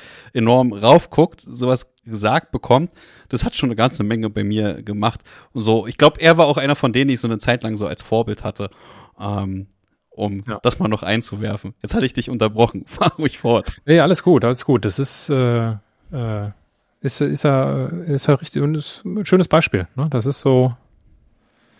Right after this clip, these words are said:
Speaker 2: äh, fallen mir auch mit Situationen ein aus dem, aus dem eigenen Podcast. Okay, ähm,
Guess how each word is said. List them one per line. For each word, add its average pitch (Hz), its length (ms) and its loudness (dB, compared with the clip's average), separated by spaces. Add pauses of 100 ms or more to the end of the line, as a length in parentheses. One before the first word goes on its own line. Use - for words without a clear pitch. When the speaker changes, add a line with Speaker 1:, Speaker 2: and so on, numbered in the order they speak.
(300)
Speaker 2:
äh, 165 400 -4
fallen 135 260 4
mir 127 120 2
auch 123 240 0 (180)
mit 123 180 -2
Situationen 127 880 -2
ein 120 160 -2
aus 117 200 -6
dem, 117 300 -6
aus 120 120 -4
dem 120 100 -4
eigenen 120 300 -2
Podcast. - 600 -2 (2250)
Okay, 110 400 0 (360)
ähm, 135 500 0